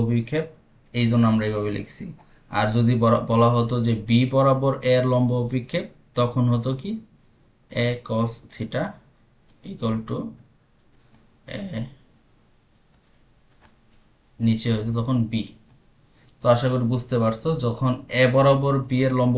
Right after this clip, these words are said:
অভিক্ষেপ হবে তখন হবে বি cos theta, আর যখন বি বরাবর এ এর লম্ব অভিক্ষেপ হবে তখন এ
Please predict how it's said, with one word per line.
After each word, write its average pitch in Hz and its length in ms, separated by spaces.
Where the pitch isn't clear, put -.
অভিক্ষেপ 131 400
হবে 147 120
তখন 127 200
হবে 123 120
বি 127 80
cos 120 200
theta, 143 240
আর 107 160
যখন 113 200
বি 117 120
বরাবর 127 380
এ - 60
এর 120 140
লম্ব 117 160
অভিক্ষেপ 120 380
হবে 143 120
তখন 131 260
এ - 20